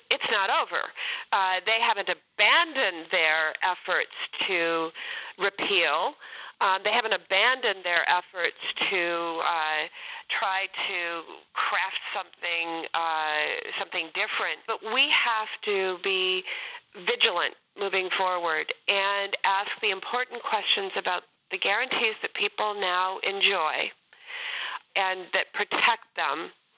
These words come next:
uh, and, and what's gonna happen to all of those if they repeal the Affordable Care Act. And my belief is, um, that we need to get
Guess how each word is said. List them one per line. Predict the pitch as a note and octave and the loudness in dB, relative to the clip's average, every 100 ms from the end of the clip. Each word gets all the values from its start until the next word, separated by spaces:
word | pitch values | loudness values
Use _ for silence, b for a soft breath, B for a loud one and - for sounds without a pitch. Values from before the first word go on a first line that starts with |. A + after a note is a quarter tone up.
| B B B B B A3 | B B B B B 2
uh, | F#3+ G3 F#3 - | 2 2 2 2
and, | G#3+ A3 G#3+ - | 2 2 0 2
and | G3+ G#3 G#3 F#3 - | 4 2 -2 -8 -6
what's | G#3 - - | -4 -2 0
gonna | C#4 A#3+ | 0 2
happen | G#3 G#3+ A#3+ F#3 | 4 2 0 -2
to | F3+ F3 | 0 2
all | D#3+ E3 | 2 0
of | E3 E3+ | -4 -4
those | F3 E3 E3 E3 - - - - | -4 -2 -4 -6 -10 -18 -10 -6
if | F3 | -2
they | F#3 F3+ | -2 -2
repeal | F3 - F3 E3 | -4 -2 -2 0
the | E3+ E3 | -2 -2
Affordable | - D#3+ D#3+ D#3+ E3 | 0 -2 -2 -4 -2
Care | - E3+ E3 | 0 2 2
Act. | - - - B B | 0 -2 -6 B B
And | G3 F3 | -4 0
my | F#3 A#3 | 0 0
belief | C4 B3+ B3+ - | -2 -4 -4 -4
is, | B3 A#3+ A#3+ - - B B B B | -2 -2 -4 -10 -12 B B B B
um, | G3 F#3 F3+ | 0 0 0
that | A#2 | -2
we | G3+ G#3 | -2 -2
need | G#3+ A3 | -2 -2
to | A3+ | 0
get | G3+ | 0